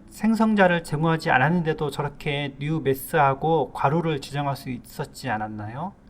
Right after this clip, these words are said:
라고 묻는 분이 계실지도 모르겠습니다.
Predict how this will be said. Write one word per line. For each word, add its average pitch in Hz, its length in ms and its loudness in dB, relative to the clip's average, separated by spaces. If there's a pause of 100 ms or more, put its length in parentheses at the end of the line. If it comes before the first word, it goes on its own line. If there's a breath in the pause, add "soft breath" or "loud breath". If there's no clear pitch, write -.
라고 123 600 -4 (100)
묻는 143 360 -6
분이 143 320 -4
계실지도 - 580 -8
모르겠습니다. 110 800 -6